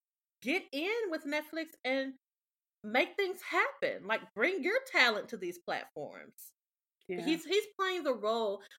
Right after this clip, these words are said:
Speaker 1: For him to have been someone in the past who considered himself an outsider, which in my view, he never was an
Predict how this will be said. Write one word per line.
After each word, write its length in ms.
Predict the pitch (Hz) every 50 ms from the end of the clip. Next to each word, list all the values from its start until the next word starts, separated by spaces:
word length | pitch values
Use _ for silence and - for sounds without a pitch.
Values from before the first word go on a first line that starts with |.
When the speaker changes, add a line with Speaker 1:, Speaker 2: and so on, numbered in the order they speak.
| _ _
Speaker 1:
For 100 | 302 294
him 220 | 233 339 370 370 359
to 60 | 359
have 240 | 311 269 254 214 214
been 160 | 214 208 226
someone 460 | - - 220 208 196 190 190 190 190
in 160 | 190 180 175
the 100 | 170 170 - _ 180
past 500 | 170 170 170 170 180 180 190 190 - -
who 140 | 233 202 190
considered 400 | 190 214 185 - 202 180 190 185
himself 300 | 185 185 - - 170 170 -
an 60 | - -
outsider, 600 | 165 160 - - - - 196 175 180 185 190 185
which 220 | 185 190 185 -
in 100 | 190 175 175
my 160 | 170 170 190
view, 240 | 185 - 185 180 175 180
he 120 | 185 175
never 240 | 175 175 175 175 156
was 300 | 165 160 139 156 165 180
an 100 | 185